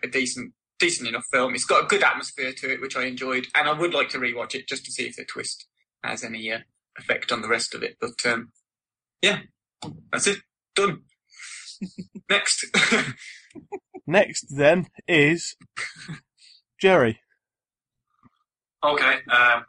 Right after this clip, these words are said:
Speaker 3: quickly wanna talk about a couple of films that I watched over our extended break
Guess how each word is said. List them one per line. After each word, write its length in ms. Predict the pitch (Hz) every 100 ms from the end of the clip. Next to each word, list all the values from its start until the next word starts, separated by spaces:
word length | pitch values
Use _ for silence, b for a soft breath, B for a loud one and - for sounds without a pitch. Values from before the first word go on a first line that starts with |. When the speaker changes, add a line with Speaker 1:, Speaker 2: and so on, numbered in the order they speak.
| -
Speaker 3:
quickly 320 | - 139 151
wanna 180 | 135 131
talk 220 | 127 127 -
about 180 | 117 -
a 40 |
couple 200 | 135 123
of 80 | 120
films 340 | - 117 110
that 80 | 110
I 120 | 107 107
watched 460 | 110 107 - - -
over 260 | 117 117 110
our 480 | 110 104 101 101 - _ -
extended 600 | 117 - 117 107 98 -
break 320 | 104 98